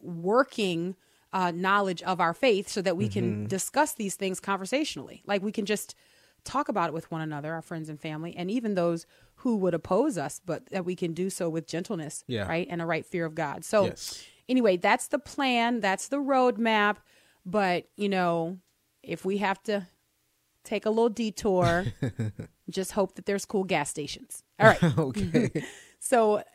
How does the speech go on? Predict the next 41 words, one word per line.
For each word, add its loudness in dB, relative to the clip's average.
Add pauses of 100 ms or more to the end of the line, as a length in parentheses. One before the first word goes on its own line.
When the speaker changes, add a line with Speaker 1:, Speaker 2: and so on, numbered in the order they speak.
Speaker 1:
the 0
Marriage 4
Family 2
Life 4
Conference -2
is -6
coming 0
up 0
at -4
the 2
end 0
of -2
Speaker 2:
Yes. -12
Speaker 1:
June. 2
Let's -4
remind -2
our 0
listeners -4
about -4
it. -12 (340)
Speaker 2:
All 0
right, 2
June 0
twenty-fourth, 0 (420)
uh, -6 (500)
to -4
the -2
twenty-sixth, -2
Marriage 0
Family 0
Life 0 (240)
Conference. 2
You -4
can 0
go 4
to 2
marriagefamilylife 2
dot 2
net 0
to -2
register. 0